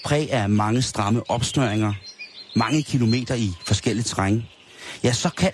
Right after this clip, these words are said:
det altså være tegn på, at der er tale om en vaskeægte såkaldt helårsløber. Det er naturligt at se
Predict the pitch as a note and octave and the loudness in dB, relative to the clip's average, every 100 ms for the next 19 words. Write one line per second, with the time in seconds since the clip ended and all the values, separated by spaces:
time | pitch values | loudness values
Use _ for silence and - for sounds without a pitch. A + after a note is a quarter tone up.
0 | - E3+ A2+ A#2 A#2 A2+ - B2+ A#2+ B2 | 2 2 2 2 2 2 0 -2 0 0
1 | A#2 A2+ B2 - G2+ F2+ A2 - G#2 G#2 | 0 0 0 2 2 2 2 2 2 4
2 | G2+ F#2 - A2 G#2 - - G2 F2 G#2+ | 2 0 -2 -2 0 -4 0 0 2 0
3 | G2 - - G2 F#2 A2+ F#2 - - - | 0 -2 -2 -2 2 0 0 -14 -6 0
4 | F2+ G2 F#2+ F#2+ F2 F2+ E2 - - - | 4 2 2 0 0 -2 -6 -18 -20 -20
5 | - - - - - - - - - - | -20 -20 -18 -18 -18 -20 -20 -18 -14 -14
6 | - - - - - - - - - - | -16 -12 -10 -8 -8 -8 -10 -12 -12 -12
7 | - - - - D#3 D#3 D3+ F3+ F3 C#3 | -12 -14 -14 0 4 4 4 2 2 2
8 | C3 D3 A#2 A#2 | 2 0 0 -4